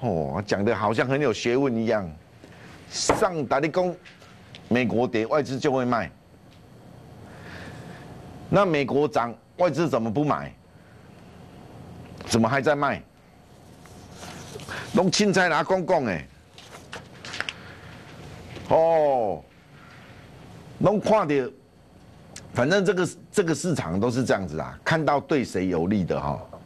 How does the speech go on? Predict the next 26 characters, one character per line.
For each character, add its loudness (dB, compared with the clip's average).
他 2
就 4
讲 -4
哪 -2
边 0
有 0
利 2
的 -2
话。 -4
哪 4
是 2
这 4
样？ 0
已 0
经 4
很 0
久 0
没 2
有 2
这 0
样 0
了， 0
好 -4
不 0
好？ -4
来， 2